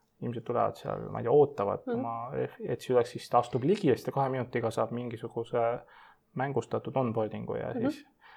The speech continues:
Speaker 1: ma mäletan, kui seda samas moodi seda mängustamist mõtlesin, siis tegelikult, äh, puhtalt mina vaatasin, kuidas on Nintendo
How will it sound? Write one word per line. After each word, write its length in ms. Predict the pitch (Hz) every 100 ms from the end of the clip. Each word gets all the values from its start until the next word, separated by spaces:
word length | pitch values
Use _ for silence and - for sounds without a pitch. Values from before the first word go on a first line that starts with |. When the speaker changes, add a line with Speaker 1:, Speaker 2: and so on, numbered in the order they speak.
| - _
Speaker 1:
ma 100 | 127
mäletan, 280 | 120 117 110
kui 40 |
seda 360 | 113 117 113 110 - _ _ _ _ _ _ - _ -
samas 260 | 135 123
moodi 200 | 131 120
seda 120 | - 120
mängustamist 580 | 147 131 110 117 117
mõtlesin, 480 | 165 214 175 127 117
siis 180 | 107 110
tegelikult, 500 | - 117 110 113 - _ 120
äh, 100 | 113
puhtalt 360 | 175 175 - 117
mina 200 | 131 120
vaatasin, 380 | 117 113 - 107
kuidas 300 | 113 110 - -
on 220 | 113 110
Nintendo 520 | 117 117 127 123 113